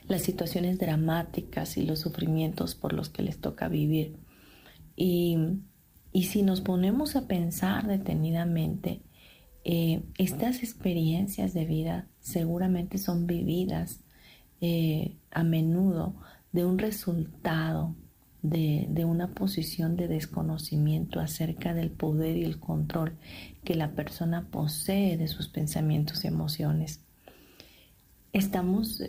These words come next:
eh, siempre caminando con muchísimos pensamientos en nuestra mente y estamos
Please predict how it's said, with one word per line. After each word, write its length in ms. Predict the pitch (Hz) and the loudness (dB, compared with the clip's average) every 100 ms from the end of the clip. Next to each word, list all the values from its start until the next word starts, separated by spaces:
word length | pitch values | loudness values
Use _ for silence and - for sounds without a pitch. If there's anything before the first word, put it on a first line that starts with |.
| - | -8
eh, 560 | - 175 160 156 160 151 - - - - | -2 0 2 2 2 -2 -8 -18 -20 -20
siempre 580 | - - 202 185 190 196 | -10 0 2 4 2 0
caminando 640 | 196 202 175 165 170 185 | 2 2 2 0 0 -2
con 140 | 180 160 | 0 2
muchísimos 720 | 160 151 - 196 208 208 196 | 2 0 -2 0 0 0 -2
pensamientos 720 | 170 170 160 165 165 180 - | -4 -2 -2 0 -2 -2 -2
en 100 | 180 | -2
nuestra 320 | 170 160 - | -2 -4 -2
mente 440 | 156 160 165 165 190 | 0 2 0 0 0
y 120 | 175 | -2
estamos 520 | 165 - 165 175 180 | -2 -2 0 -2 -4